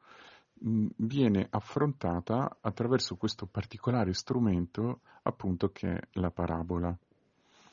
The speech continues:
Come mai non altri strumenti espressivi come, non so, l'esegesi, la trattazione,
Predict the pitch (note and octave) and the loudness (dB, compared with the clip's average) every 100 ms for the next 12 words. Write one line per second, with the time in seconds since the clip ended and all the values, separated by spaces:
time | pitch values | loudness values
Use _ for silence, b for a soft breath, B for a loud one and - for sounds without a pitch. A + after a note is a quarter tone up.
0 | b - G2+ F#2+ G2 F#2+ F#2 - G2 F#2+ | b -4 0 4 4 4 0 -2 0 0
1 | F#2 F2+ F2+ - _ _ _ - G2 F#2 | 0 -2 -4 -10 _ _ _ -2 -2 0
2 | - F2 - F#2 F2+ F2 F2 F#2+ F2+ - | -4 -6 -6 -6 -2 -2 -2 -6 -8 -6
3 | F#2 - - F2 G2+ F2+ E2+ - F2+ F2+ | -8 -8 -6 -2 0 0 -2 0 2 2
4 | E2+ F2 B B B B B - - G#2+ | 0 -2 B B B B B -6 0 2
5 | D#2+ E2+ F2 F2+ F#2 F2+ A2+ F#2+ F2+ F2 | 2 0 -2 0 0 2 2 0 -2 -2
6 | E2+ B - F2+ - - F#2+ F#2 - G#2+ | -4 B -10 -8 -8 -8 -6 -6 -6 -8
7 | - - F#2+ F#2+ A#2 F#2 F2+ F2+ | -6 -8 -4 0 2 2 2 -2